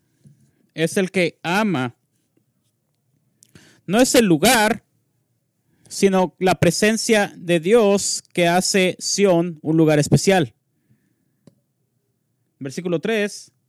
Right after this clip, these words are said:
"Cosas gloriosas se han dicho de ti".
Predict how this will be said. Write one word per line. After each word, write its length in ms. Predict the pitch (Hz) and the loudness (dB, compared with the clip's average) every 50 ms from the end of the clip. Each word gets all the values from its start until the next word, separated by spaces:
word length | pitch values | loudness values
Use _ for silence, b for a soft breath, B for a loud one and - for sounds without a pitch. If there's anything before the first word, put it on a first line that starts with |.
| _ _ _ _ _ _ _ _ _ _ _ _ _ _ _ _ _ _ _ _ _ _ | _ _ _ _ _ _ _ _ _ _ _ _ _ _ _ _ _ _ _ _ _ _
"Cosas 400 | - 208 214 - - 233 220 - | -6 -6 -4 -2 0 -2 -2 -2
gloriosas 720 | - 202 196 185 190 214 233 254 247 - 226 196 196 190 | -2 -2 -2 0 -2 -2 -2 -2 -2 -2 -2 -2 -2 -4
se 140 | - - 196 | -4 -6 -6
han 100 | 190 190 | -6 -4
dicho 280 | 196 208 196 - 220 | -6 -8 -8 -8 -8
de 140 | 190 185 175 | -6 -6 -8
ti". 400 | 165 - 247 277 269 196 139 - | -6 -4 -4 -2 -2 -4 -6 -10